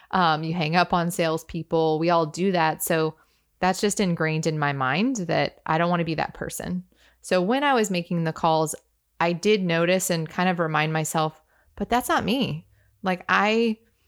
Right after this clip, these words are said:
when I'm talking to people on the phone, I'm pretty friendly. I'm pretty approachable.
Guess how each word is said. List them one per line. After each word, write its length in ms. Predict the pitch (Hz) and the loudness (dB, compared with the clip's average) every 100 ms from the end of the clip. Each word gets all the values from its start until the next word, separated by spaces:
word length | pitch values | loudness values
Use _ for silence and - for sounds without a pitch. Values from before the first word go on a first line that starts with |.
| _ - | _ -4
when 200 | 190 202 | 0 0
I'm 140 | 196 | 0
talking 340 | 202 196 226 214 | 2 2 2 0
to 60 | |
people 260 | 208 202 190 | 0 0 2
on 120 | 180 | 2
the 60 | 170 | 0
phone, 460 | 175 165 196 208 - | 2 2 2 0 -2
I'm 260 | 175 170 165 - | -2 0 -2 -8
pretty 440 | - - 185 190 | -8 -2 0 0
friendly. 640 | 190 - 190 185 185 180 180 | -2 -2 -2 0 0 0 0
I'm 160 | 170 | -2
pretty 680 | 165 180 175 170 170 170 160 _ _ _ _ - 175 | -2 -2 0 0 0 -2 -4 _ _ _ _ -14 -14
approachable. 880 | - 185 175 180 180 190 190 196 202 | -8 -2 -2 0 0 2 2 0 -4